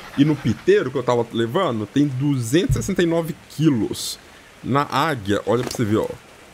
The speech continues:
Duzentos e sessenta e nove quilos. Ó os negócios que ela pegou, que ela matou o dino lá, ó. Ó, duzentos e sessenta e nove quilos. Vamos ver quanto que fica nela. Cento e, é,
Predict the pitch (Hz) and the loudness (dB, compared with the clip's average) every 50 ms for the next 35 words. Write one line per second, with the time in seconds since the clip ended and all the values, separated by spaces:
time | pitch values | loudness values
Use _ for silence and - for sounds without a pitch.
0 | - - 110 107 104 104 127 151 - - 156 - 160 147 160 151 143 139 139 131 | -12 -6 -4 -2 -2 0 -2 -2 -2 -2 -2 -2 -2 0 0 0 0 0 0 -2
1 | 135 127 - - 139 127 110 85 85 90 92 - - - - - - - - - | -4 -6 -4 0 4 4 4 4 4 0 -2 -2 -4 -8 -10 -14 -18 -20 -20 -20
2 | - - - 175 202 240 285 240 190 160 165 - - - 165 - - 165 151 135 | -4 0 2 2 4 2 2 0 0 0 0 0 0 0 0 0 0 -2 0 0
3 | 131 139 - - 143 135 127 127 127 - - - 139 131 120 113 104 104 113 123 | 0 0 0 0 0 2 2 0 0 0 0 0 2 2 2 0 -2 0 0 2
4 | 120 117 113 104 98 104 104 - 135 117 104 - - - - - - - - - | 2 2 2 2 2 0 2 2 2 0 0 -2 -8 -18 -20 -20 -20 -8 -4 -2
5 | 120 110 107 104 107 156 202 - 196 170 160 175 170 175 170 156 147 143 139 131 | -2 -2 -2 -2 -2 -2 -2 0 -2 -4 -4 -2 0 0 2 2 2 0 0 -2
6 | 131 127 131 - 139 143 160 170 180 185 185 180 180 - - 143 147 139 139 123 | -4 -6 -8 -4 0 2 2 4 2 2 -2 -2 -4 -4 -2 -2 0 0 0 0
7 | 147 127 - - - 131 123 - 135 131 160 185 170 135 110 95 113 - - - | -2 -2 -4 -6 -6 -4 -2 0 2 2 2 2 0 0 0 -2 -4 -6 -8 -16
8 | - - - - - - - - - - - - - - - - - - - - | -20 -20 -20 -20 -20 -20 -20 -20 -20 -20 -20 -20 -20 -20 -18 -14 -10 -8 -2 0
9 | 175 175 190 185 - - - 202 165 - - - 135 143 156 160 - - - - | 2 2 2 0 -4 -4 -2 -2 -2 -2 -2 -2 -2 0 0 -2 -4 -8 -12 -20
10 | - - - - - 127 131 127 127 123 123 123 123 120 117 120 120 117 117 113 | -20 -20 -10 -4 -2 0 0 0 0 0 0 0 0 0 2 0 0 0 0 0
11 | 113 110 107 110 | 0 0 0 0